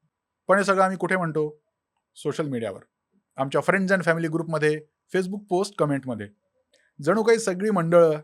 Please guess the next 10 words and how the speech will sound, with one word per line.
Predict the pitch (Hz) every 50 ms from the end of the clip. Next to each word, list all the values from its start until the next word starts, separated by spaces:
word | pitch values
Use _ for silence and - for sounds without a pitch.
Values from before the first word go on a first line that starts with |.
| _ _ 143
या | 147 147
मंडळांच्या | 147 143 139 143 147 143 143 151 147
पाठीशी | - 135 127 - 143 131 151
असणारे | 135 131 - 135 131 131
राजकीय | 120 120 131 143 156 147 151 156 151 143
नेते, | 139 135 123 123 131 127
संघटना, | 117 - 127 127 135 147 - 135 120 104 110 123 - _ _ _ _ _ 139
या | 151 156
मंडळांचे | 151 143 143 147 147 156 156 143 151 135
स्पॉन्सर्स | - - 175 190 185 - - 123 117 127 - -